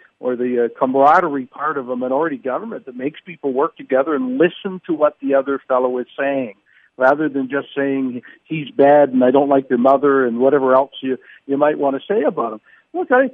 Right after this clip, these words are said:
I didn't, you know, I made a lot of great friends, um, there, because you, you have to find out, why does this person have this, uh, way of thinking about our country, and,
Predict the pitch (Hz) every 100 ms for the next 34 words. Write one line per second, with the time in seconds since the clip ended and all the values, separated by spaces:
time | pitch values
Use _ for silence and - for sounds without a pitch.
0 | _ - 302 277 - _ 208 180 170 _
1 | - 285 320 208 165 170 165 - 160 156
2 | _ 147 190 160 95 _ _ _ _ _
3 | _ _ _ - 127 120 _ _ 135 127
4 | 110 117 151 175 170 190 165 196 180 -
5 | 185 - 226 277 - 226 - 214 214 214
6 | 208 180 220 311 311 226 202 - 160 -
7 | 165 - 147 143 143 127 139 - _ _
8 | _ _ 131 127 139 139 120 147 135 135
9 | 127 120 123 123 117 131 113 - 131 139